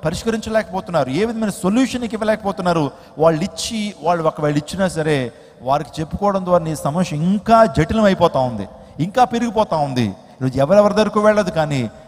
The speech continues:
నీ సృష్టికర్త దగ్గరికి వచ్చినప్పుడు, ఆయన పాదాలు నువ్వు చేరినప్పుడు, ఆయన యొక్క పాదాల చెంతకు నువ్వు వచ్చి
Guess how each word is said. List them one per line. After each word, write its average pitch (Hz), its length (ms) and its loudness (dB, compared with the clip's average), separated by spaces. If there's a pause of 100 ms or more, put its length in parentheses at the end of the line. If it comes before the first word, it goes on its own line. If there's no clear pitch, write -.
నీ 135 160 2
సృష్టికర్త - 520 0
దగ్గరికి 175 320 -2
వచ్చినప్పుడు, 123 520 -2 (340)
ఆయన 151 120 0
పాదాలు 214 480 2
నువ్వు 226 280 -4
చేరినప్పుడు, 139 520 -2 (300)
ఆయన 208 220 2
యొక్క 220 180 -2 (560)
పాదాల 254 340 4 (100)
చెంతకు 214 220 -4
నువ్వు 160 160 0
వచ్చి 135 340 -4